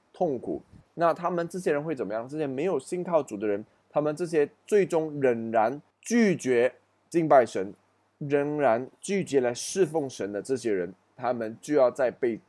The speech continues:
丢到火与硫磺，这就是指向地狱的审判。火与硫磺之地呢，也是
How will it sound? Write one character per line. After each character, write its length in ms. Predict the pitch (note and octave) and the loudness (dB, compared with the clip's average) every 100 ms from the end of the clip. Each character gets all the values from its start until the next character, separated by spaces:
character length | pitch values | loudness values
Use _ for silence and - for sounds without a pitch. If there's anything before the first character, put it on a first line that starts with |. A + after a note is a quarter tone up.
| - | -2
丢 240 | D3 C#3 | 2 4
到 220 | C#3 B2+ | 4 4
火 520 | A2+ - A2 F#2+ E2+ E2+ | 2 -6 -4 -2 -2 -4
与 240 | G2 B2+ | -6 -6
硫 280 | G#2+ G2+ G#2+ | -4 -2 -2
磺， 180 | G2 G2+ | -4 -6
这 100 | - | -4
就 120 | C3 A#2+ | -4 -4
是 160 | B2 | -10
指 200 | - F#2 | -10 -12
向 300 | F2+ A2 F2+ _ _ | -8 -6 -8 _ _
地 260 | F3 D3+ A#2+ | -6 -4 -2
狱 160 | B2+ G2+ | -4 -6
的 160 | F2+ | -8
审 220 | - E2 C#2 C#2 | -10 -12 -14 -10
判。 200 | A2+ F2 - _ _ _ - A#2+ | -8 -8 -12 _ _ _ -8 -2
火 160 | A2+ B2+ | 0 2
与 80 | |
硫 140 | C#3+ C3+ | 2 2
磺 180 | C3 B2+ | 0 -2
之 160 | C3 | -6
地 160 | A#2+ C3 | -4 -4
呢， 180 | A#2 G#2 - G#2 | -4 -6 -12 -8
也 280 | G2+ F#2 | -4 -4
是 380 | E2+ - C#3+ A#2+ | -6 -6 -4 -4